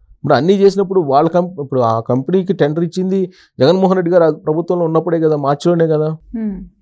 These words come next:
Speaker 1: మరి ఆ రోజు టెస్టులు చేసుకొని అన్నీ తీసుకుని అంటున్నావు కదా. ఇప్పుడు తక్కువ ధరకి సప్లై చేస్తామని చెప్పి టెండర్ ఎందుకు వేశారు? నాణ్యమైనటువంటి నెయ్యిని,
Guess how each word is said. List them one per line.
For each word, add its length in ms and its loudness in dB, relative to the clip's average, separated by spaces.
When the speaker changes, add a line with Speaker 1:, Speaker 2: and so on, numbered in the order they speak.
Speaker 1:
మరి 120 4
ఆ 120 6
రోజు 180 2
టెస్టులు 320 -4
చేసుకొని 360 0
అన్నీ 160 0
తీసుకుని 360 -2
అంటున్నావు 360 0
కదా. 200 2
ఇప్పుడు 880 -4
తక్కువ 240 2
ధరకి 380 2
సప్లై 360 0
చేస్తామని 380 0
చెప్పి 160 -2
టెండర్ 320 0
ఎందుకు 260 -2
వేశారు? 420 0
నాణ్యమైనటువంటి 880 0
నెయ్యిని, 420 -2